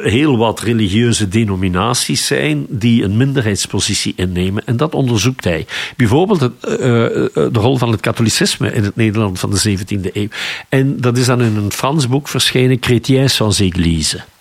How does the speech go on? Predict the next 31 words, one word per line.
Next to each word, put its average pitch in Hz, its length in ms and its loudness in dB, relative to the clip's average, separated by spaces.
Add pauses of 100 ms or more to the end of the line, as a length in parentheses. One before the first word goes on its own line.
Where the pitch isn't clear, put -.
(520)
Dus 123 320 2
christenen 156 600 0
zonder 117 520 2
kerk. 82 500 -4 (360)
En 110 180 0
dat, 151 200 0
dat, - 300 -4
dat 147 440 -4
is, - 220 -2 (220)
ja, 147 220 2
hij 147 260 4
is, 151 200 0
hij 160 160 0
is, 156 340 0
hij - 100 0
is 120 120 0
geen 170 180 0
christ, - 260 -2
hij 170 80 2
is 156 100 4
een 147 120 2
religieuze 131 680 2
zonder 87 340 -4
kerk. - 480 -6 (760)
Hij 131 140 2
is 156 220 2
een 131 180 2
socialist 135 760 0
zonder 113 340 0
systeem. 98 720 -2 (880)
Eh, 123 200 4